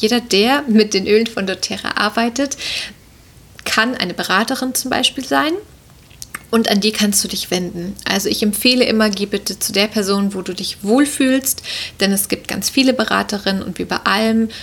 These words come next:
guck, wo du dich gut abgeholt fühlst. Denn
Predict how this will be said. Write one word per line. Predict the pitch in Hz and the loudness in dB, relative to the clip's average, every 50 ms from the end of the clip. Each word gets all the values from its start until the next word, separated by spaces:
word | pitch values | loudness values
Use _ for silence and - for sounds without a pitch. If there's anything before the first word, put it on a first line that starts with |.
| - - - - | -16 -18 -18 -16
guck, | - - 233 233 233 - - - - - - - - - | 0 2 2 2 2 -4 -14 -20 -20 -20 -20 -20 -14 -6
wo | 190 190 180 | -4 -4 -4
du | 170 175 202 208 214 | -2 0 0 2 2
dich | 208 202 - - - | 2 0 -2 -4 -6
gut | - 190 185 - - | -6 -6 -6 -4 -4
abgeholt | - - - - 190 - - 175 - - - | -4 -4 -4 -6 -8 -6 -6 -6 -6 -6 -6
fühlst. | - - - - - - - - - - - - - - - - | -8 -6 -4 -4 -4 -6 -4 -4 -4 -4 -6 -10 -14 -18 -4 0
Denn | 202 196 214 247 302 | 0 2 2 2 0